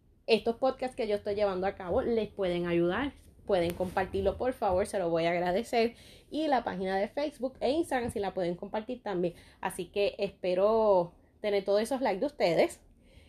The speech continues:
Eh, si quieren escribirme por, ¿verdad?, un mensaje a través de las redes sociales en confianza, me lo pueden e-, escribir,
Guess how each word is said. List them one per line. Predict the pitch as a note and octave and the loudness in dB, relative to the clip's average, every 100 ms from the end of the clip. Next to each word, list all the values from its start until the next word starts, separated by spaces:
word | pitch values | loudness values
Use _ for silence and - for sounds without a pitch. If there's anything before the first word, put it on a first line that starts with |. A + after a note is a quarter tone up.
| - - | -20 0
Eh, | G3+ G3 G3 F#3+ | 4 6 4 2
si | A#3 | -4
quieren | A3 G#3 A3 | -2 0 0
escribirme | B3+ B3 B3+ A3+ A3+ A3+ | 0 -2 0 2 2 0
por, | A3+ G3 G3+ | -2 -2 -4
¿verdad?, | G3+ F#3 A3+ D4 - - | -2 0 0 -4 -12 -8
un | G3+ | -2
mensaje | G#3 B3 - G3 F3 A3+ | 2 2 2 0 0 0
a | |
través | A#3 G3 E3+ | 2 2 2
de | E3+ | 0
las | F3+ | 0
redes | F#3+ F3+ | 2 0
sociales | A3 G#3 G3 G3+ | -2 -2 -2 0
en | A3 G#3 | -4 -2
confianza, | G3 G3 G3 E3 E3 G#3+ | -2 -2 -4 -4 -6 -4
me | G#3+ | -4
lo | G3 | -2
pueden | F3 E3+ | -2 0
e-, | E3+ F3 | -2 -2
escribir, | F3+ - G#3 G#3 F#3+ F3+ | -6 -8 -8 -4 2 2